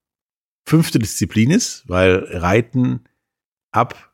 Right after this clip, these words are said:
dann quasi zweitausendzweiundzwanzig nicht mehr dabei ist, zweitausendvierundzwanzig das letzte Mal dabei ist.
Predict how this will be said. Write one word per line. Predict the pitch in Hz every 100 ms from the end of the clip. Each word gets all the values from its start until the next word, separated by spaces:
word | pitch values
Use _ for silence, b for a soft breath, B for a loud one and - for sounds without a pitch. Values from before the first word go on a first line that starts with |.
| _
dann | - 104
quasi | 101 104 98 98
zweitausendzweiundzwanzig | 90 92 90 95 82 - - - 113 - 95 87 80
nicht | 90 -
mehr | 87
dabei | 85 87 123
ist, | 147
zweitausendvierundzwanzig | - 98 92 90 90 90 87 80 -
das | -
letzte | 95 -
Mal | 78 69
dabei | 67 82 110
ist. | 151